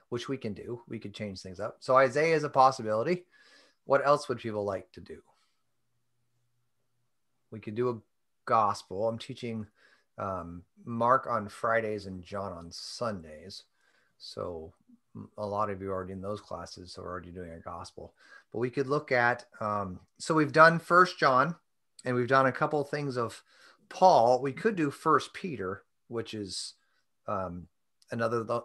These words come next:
one of the Homa Laguna books that people don't say that often, one of the Catholic epistles. So we could do First Peter.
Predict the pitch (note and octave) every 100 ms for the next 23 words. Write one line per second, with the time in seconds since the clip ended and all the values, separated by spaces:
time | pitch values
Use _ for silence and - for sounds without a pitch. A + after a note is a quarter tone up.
0 | - A2+ A2 G2+ B2 A#2+ A2 A#2 F3 C3
1 | G2 A2 - - _ _ _ _ G#2 G#2+
2 | - - A#2+ A2 G#2 - B2+ A2+ G2+ G2
3 | F#2+ F#2+ F#2+ F#2+ F2 G2 F2+ E2 - -
4 | D#2+ - _ - - - B2+ A2+ A2+ -
5 | G3 F#3+ F3 F3+ F3 - G2+ C3 D3+